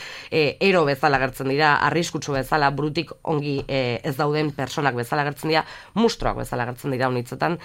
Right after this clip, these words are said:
e, azken batean, eta, eta nola ez horrek, e, transgenero, e, persona baten aurrean, e, nola er-, erreakzionatu erakusten dio ikusleari. Hoi dela ere bai nahiko nabarmenaz,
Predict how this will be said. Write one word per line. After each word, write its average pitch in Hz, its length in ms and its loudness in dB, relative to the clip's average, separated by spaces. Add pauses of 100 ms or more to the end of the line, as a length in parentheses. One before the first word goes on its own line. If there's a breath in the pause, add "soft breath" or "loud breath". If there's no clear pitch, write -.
(240 loud breath)
e, 135 640 2
azken 143 320 -2
batean, 131 400 2
eta, 123 580 2
eta 131 260 -2
nola 131 300 0
ez 147 200 -6
horrek, 147 360 -4 (560 loud breath)
e, 139 440 2
transgenero, 135 1120 0
e, 143 220 0
persona 147 320 0
baten 147 100 2
aurrean, 147 500 2
e, 135 460 0
nola 160 380 6
er-, 147 260 -2
erreakzionatu 151 1040 2
erakusten 147 480 0
dio 165 320 -2
ikusleari. 151 640 -2 (300)
Hoi 143 220 0
dela 170 240 2
ere 151 80 2
bai 151 300 0
nahiko 143 260 0
nabarmenaz, 143 540 2